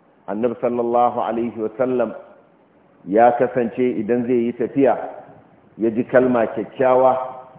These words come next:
sai ya fatan alkhairi da cewa wannan tafiyar tasa za ta samu alkhairi. Kamar in ya ji an kira wani suna Yasar, sauki, sai ya ce, "Allah, wato al'amar-, al'amarinku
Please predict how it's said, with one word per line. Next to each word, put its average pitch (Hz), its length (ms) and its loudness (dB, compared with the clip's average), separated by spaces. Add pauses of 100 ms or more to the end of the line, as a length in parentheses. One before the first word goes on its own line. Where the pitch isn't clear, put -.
(400)
sai 117 240 4
ya 104 60 0
fatan 117 420 -4
alkhairi 117 560 0
da 101 120 -4
cewa 113 280 0
wannan 110 340 -4
tafiyar 110 420 -6
tasa 113 300 -2
za 110 200 0
ta 107 160 -12
samu 101 240 -6
alkhairi. 98 480 -6 (760)
Kamar 110 260 0 (100)
in 127 160 0
ya 127 80 2
ji 120 140 0
an 127 200 -2
kira 123 300 4
wani 123 340 0
suna 123 460 0 (240)
Yasar, 107 480 2 (480)
sauki, 123 400 0 (540)
sai 127 80 -2
ya 117 60 0
ce, 113 160 -6
"Allah, 117 440 -2
wato 101 400 -2 (160)
al'amar-, 123 500 -2
al'amarinku 113 800 -4